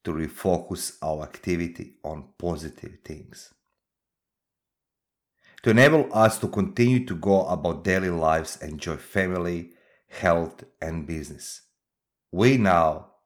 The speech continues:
have to fully concentrate on things we can control. So let's go talk about this topic from business perspective. It is about how we can assist our clients,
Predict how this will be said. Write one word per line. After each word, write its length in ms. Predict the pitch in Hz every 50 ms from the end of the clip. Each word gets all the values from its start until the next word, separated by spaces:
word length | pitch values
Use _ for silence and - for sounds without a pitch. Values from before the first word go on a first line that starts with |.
| _ _ _ _ _
have 200 | - 107 107 98 -
to 100 | - 98
fully 640 | - - - - - 127 135 143 131 98 - - - - - _ _ _ _ _ _ _ _ _ _ -
concentrate 580 | - - 127 143 131 - 165 123 - 107 95 - -
on 160 | 98 92 -
things 560 | - - 123 117 107 107 104 - - - - _ _ _ _ _ _ _ -
we 460 | 92 90 98 101 101 101 101 - - _ _ _
can 440 | - - 98 90 90 90 87 87 85
control. 720 | - 92 85 - - - 95 85 82 78 - - _ _ _ _ _ _ _ _ _ _ _ _ _ _ _ _ _ _ _ _ _ _ _ _ _ _ _ _
So 160 | - - -
let's 80 | 165 170
go 80 | 190 190
talk 280 | 185 165 156 123 -
about 500 | 117 98 87 - 98 92 85 - - - _ _ _ _ _ _ _
this 360 | - 95 90 127 127 127 - -
topic 340 | - 101 90 - - 90
from 240 | - - 92 87 82
business 340 | - 101 95 87 90 87 -
perspective. 680 | - - 87 - - - 85 78 73 - - - - - _ _ _ _ _ _ _ _ _ _ _ _ _ _ _ _ _ _ _ _ _ _ _ _ _ _ _ _ _ _ _ _ _ _ _ _ _ _ _ _ _ _ _ -
It 180 | 120 127 120
is 240 | 156 202 226 202 -
about 420 | - 107 101 85 104 107 110 101 95
how 360 | - 107 110 113 107 - -
we 440 | - 95 92 98 117 151 190 208 -
can 260 | - - 117 101 95 101
assist 600 | 95 87 - - - - 110 98 98 - - -
our 240 | 90 87 87 85 -
clients, 640 | - - 110 107 95 85 78 - - - - -